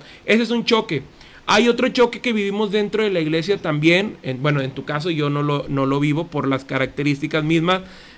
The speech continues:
de ser, por el simple hecho de ser mujer, ¿verdad? Hoy en día está de moda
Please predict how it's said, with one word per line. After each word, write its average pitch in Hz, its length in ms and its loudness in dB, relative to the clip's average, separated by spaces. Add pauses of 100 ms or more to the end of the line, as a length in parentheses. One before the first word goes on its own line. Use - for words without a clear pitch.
de 165 200 2
ser, 190 460 2
por 180 140 2
el 170 80 2
simple 180 320 2
hecho 202 200 4
de 196 80 4
ser 170 220 0
mujer, 160 480 -4 (540)
¿verdad? 165 400 2 (280)
Hoy 226 300 6
en 226 120 4
día 254 420 4 (340)
está 151 260 -2
de 185 100 4
moda 202 500 0